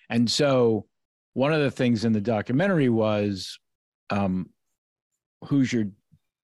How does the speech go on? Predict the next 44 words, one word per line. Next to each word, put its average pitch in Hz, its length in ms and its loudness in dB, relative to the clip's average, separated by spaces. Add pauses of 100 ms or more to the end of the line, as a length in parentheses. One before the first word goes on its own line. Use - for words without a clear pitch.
who's 123 200 -8
your 120 80 -8
daddy 113 500 -2
and 101 180 -2
or 95 160 -2
mommy? 92 640 -6
And, 95 300 -10
and 110 160 -4
the 110 80 -4
whole 120 220 -2
chapter 113 520 -2
was 92 280 -4
about, 85 480 -8 (560)
were 127 100 2
your 135 180 2
parents 139 440 -2
loving 127 300 0
and 117 120 0
supportive, 147 600 -2
or 131 100 -2
did 117 180 -2
they 113 160 0
say, 110 280 -2
"What 107 160 -2
the 95 80 -10
fuck 98 240 -6
do 95 100 -12
you - 20 -6
think 82 240 -10
you're 80 100 -12
doing?" 80 440 -8
And, 101 240 -6
and 120 180 0
it's 120 180 -4
varied. 131 520 -2 (140)
It's - 420 -12
a-, 104 80 -12
all 107 360 -6
up - 120 -8
and 95 100 -8
down 95 280 -6 (240)
the - 80 -20
scale. 107 400 -8 (920)
Um, 90 400 -8